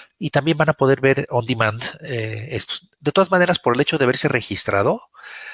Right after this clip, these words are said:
les va, les va a llegar un correo electrónico con el link de esta sesión para que ustedes puedan verla cuantas veces quieran después. Esa no está en YouTube, esa está en la plataforma de, que o-, están utilizando, de hecho, ahorita. Si,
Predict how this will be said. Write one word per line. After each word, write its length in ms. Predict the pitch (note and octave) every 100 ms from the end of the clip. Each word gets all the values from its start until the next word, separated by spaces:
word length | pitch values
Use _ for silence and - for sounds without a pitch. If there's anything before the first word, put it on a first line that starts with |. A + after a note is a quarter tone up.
| - -
les 200 | G#2 A#2
va, 140 | B2
les 220 | A2+ G#2+
va 60 | A#2
a 40 |
llegar 320 | A#2 A2 G#2+
un 160 | G#2 G#2+
correo 340 | - G#2+ G#2
electrónico 500 | G#2+ G#2+ B2 A2+ B2
con 360 | - B2 B2 C#3+
el 220 | D#3+ C3
link 320 | C3 D#3+ G3+ -
de 300 | B2+ A2 G2+
esta 200 | G2 -
sesión 400 | - B2+ E3+ D#3
para 180 | - G#2
que 120 | -
ustedes 280 | - A2 G#2
puedan 320 | - G#2 G#2
verla 240 | G2+ G2+ G#2+
cuantas 320 | G#2 F#2+ F#2+
veces 240 | F#2+ G2+
quieran 280 | - G#2 G#2
después. 420 | A2+ - D3+ - - - - -
Esa 220 | - C3+ A#2
no 80 |
está 160 | G#2 G#2+
en 60 | G2+
YouTube, 280 | A2+ C#3+ -
esa 140 | -
está 140 | - A2
en 60 |
la 80 | G#2
plataforma 540 | - G2+ F#2+ A2+ G#2 G#2
de, 200 | G2 A2
que 160 | - G#2+
o-, 140 | A2
están 260 | - - A2+
utilizando, 520 | - G2 - G2+ G#2
de 80 | F#2+
hecho, 180 | - G#2
ahorita. 400 | B2+ - - - - - - - - -
Si, 360 | - A#2 A2